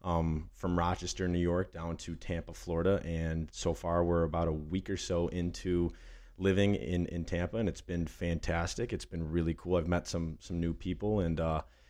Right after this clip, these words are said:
and I'm getting, I think, I don't know if I'm fully used to the lifestyle yet, uh, just because around September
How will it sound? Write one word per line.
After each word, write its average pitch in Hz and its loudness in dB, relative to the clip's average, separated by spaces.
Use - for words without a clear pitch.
and 87 2
I'm 85 0
getting, 98 6
I 92 -8
think, 95 -2
I 110 -2
don't 135 6
know 135 10
if 98 6
I'm 87 4
fully 101 4
used 87 2
to 92 -2
the 85 -4
lifestyle 113 2
yet, 139 2
uh, 85 -2
just 92 -4
because 87 0
around 95 4
September 92 4